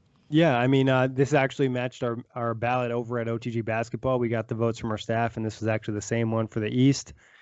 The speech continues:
Uh, I personally thought James Harden should be in there. I probably even would have given him the nod over Kyrie Irving, just given some of the aspects of his game that don't necessarily show up in the box score, but also the fact that he runs the offense. I thought,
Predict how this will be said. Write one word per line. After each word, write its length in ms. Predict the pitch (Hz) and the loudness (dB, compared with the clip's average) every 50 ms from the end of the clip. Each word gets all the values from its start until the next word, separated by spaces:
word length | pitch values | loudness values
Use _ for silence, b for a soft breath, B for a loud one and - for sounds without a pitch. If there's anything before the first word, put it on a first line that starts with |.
| b b b | b b b
Uh, 200 | 127 131 135 139 - | 0 2 2 2 2
I 140 | 160 160 160 | 4 2 4
personally 420 | - 160 165 156 135 - 156 143 | 4 4 2 2 2 0 -2 0
thought 200 | - 151 147 135 | 2 2 0 0
James 280 | 123 135 139 135 131 110 | 0 0 -2 -2 -2 -4
Harden 240 | 113 131 131 131 | -4 -4 -4 -4
should 160 | 123 - 127 113 | -6 -8 -6 -4
be 100 | 123 127 | -4 -2
in 140 | 131 131 | -2 -2
there. 260 | 135 139 139 139 135 131 b b b b b b | -2 0 -2 -2 -4 -6 b b b b b b
I 100 | 135 135 | -2 -2
probably 400 | 131 - 180 190 208 202 180 156 | 0 2 2 4 4 6 4 4
even 200 | 160 151 156 151 | 4 2 0 0
would 100 | 151 147 | 2 2
have 120 | 139 120 | 2 0
given 280 | 113 127 127 131 127 131 | 0 0 0 0 0 -2
him 180 | 127 131 131 123 | -2 -2 -2 -2
the 80 | 120 | -4
nod 280 | 113 110 113 117 120 120 | -4 -4 -4 -2 -2 -2
over 200 | 120 113 113 107 | -2 -2 -4 -6
Kyrie 320 | - - 117 117 113 113 | -6 -6 -4 -4 -2 -2
Irving, 280 | 113 117 117 123 123 117 | -2 -2 -2 -2 -2 -2
just 360 | 110 113 113 - - - - | -4 -6 -6 -8 -12 -10 -4
given 260 | 117 123 127 117 123 | 0 0 0 0 0
some 200 | 117 120 127 123 | -2 -2 -2 -2
of 80 | 120 110 | -2 0
the 140 | 110 113 110 | -2 0 0
aspects 420 | 110 117 110 - - 127 - - | 0 0 -2 -2 -4 -6 -6 -6
of 60 | 110 | -6
his 120 | 110 110 104 | -8 -6 -4
game 240 | - 120 117 120 117 | -4 -2 -2 -2 -2
that 120 | 113 110 | -2 -2
don't 100 | 113 113 | -2 -2
necessarily 300 | 110 107 - - 117 110 | -4 -4 -2 -2 -2 -2
show 220 | 107 - - 123 117 | 0 0 0 0 0
up 100 | 117 120 | 2 0
in 80 | 120 | 0
the 40 | 113 | 0
box 280 | 104 117 110 113 110 - | 2 2 2 2 0 -2
score, 240 | - 113 117 117 | -2 0 0 0
but 120 | 110 107 110 | 0 0 0
also 300 | 110 110 117 113 - 123 | 0 0 0 0 -2 -4
the 80 | 113 | -4
fact 340 | 110 - - 117 113 110 - | -4 -2 -2 -2 -2 -2 -2
that 140 | - 113 107 | -4 -4 -4
he 160 | 98 107 117 | -4 -4 -2
runs 320 | 113 110 117 117 117 110 117 | 0 2 2 2 2 0 0
the 120 | 117 110 | -2 0
offense. 500 | 110 110 113 110 - - 120 120 117 117 | 0 0 0 0 0 0 0 0 0 0
I 80 | 107 104 | -2 0
thought, 320 | - 123 113 113 110 107 | 2 2 2 2 2 0